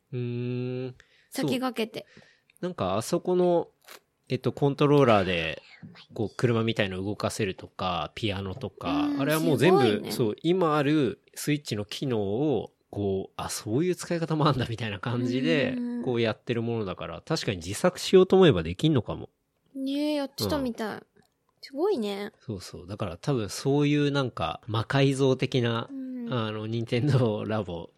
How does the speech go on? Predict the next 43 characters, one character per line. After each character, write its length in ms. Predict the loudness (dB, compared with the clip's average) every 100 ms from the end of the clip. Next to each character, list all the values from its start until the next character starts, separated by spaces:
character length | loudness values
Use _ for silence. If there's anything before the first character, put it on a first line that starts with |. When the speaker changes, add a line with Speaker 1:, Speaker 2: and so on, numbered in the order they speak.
| _
Speaker 1:
み 80 | -6
た 80 | -6
い 60 | -6
な 60 |
や 60 | -10
つ 120 | -10
が 100 | -12
す 160 | -8 -6
ご 140 | -6
い 20 |
増 200 | -4 -4
え 60 | -4
て 120 | -6
き 100 | -12
て、 240 | -10 -8
で、 140 | -8 -6
子 140 | -2
供 240 | 0 0 0
は 300 | -2 -4 -4
ね、 180 | -4 -2
段 220 | 0 2
ボ 120 | 4
ー 40 |
ル 60 | 4
だ 120 | 2
か 80 | -2
ら 100 | -6
気 180 | -4 0
軽 220 | 2 2
に 200 | 0 -2
手 120 | 0
に 120 | 0
入 200 | 2 0
る 100 | -2
し、 380 | -6 -6 -6 -10 -14 _ -20 -20 -20 -4
色 220 | 0 2
塗 120 | 2
れ 100 | -2
た 120 | -2 -4
り 80 |
す 160 | -4 -10
る 100 | -10
し。 400 | -8 -8 -8 -12